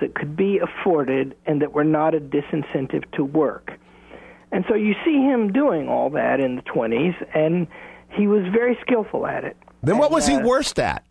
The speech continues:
Speaker 2: If with,
Speaker 1: what?
Speaker 2: with a minute to go, up until the time he went into exile, what was he least equipped to do?
Speaker 1: Uh, sit idle. <laughs>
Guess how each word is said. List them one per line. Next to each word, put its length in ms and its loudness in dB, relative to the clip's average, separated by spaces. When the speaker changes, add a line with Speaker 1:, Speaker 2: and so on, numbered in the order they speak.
Speaker 2:
If 140 -2
with, 140 2
Speaker 1:
what? 120 2
Speaker 2:
with 120 2
a 60 4
minute 280 2
to 100 -2
go, 240 2
up 200 0
until 260 -2
the 120 0
time 360 0
he 100 2
went 180 2
into 180 0
exile, 480 0
what 220 0
was 220 -2
he 140 -2
least 460 0
equipped 380 -2
to 80 -6
do? 360 -4
Speaker 1:
Uh, 560 2
sit 160 2
idle. 500 0
<laughs> 40 -12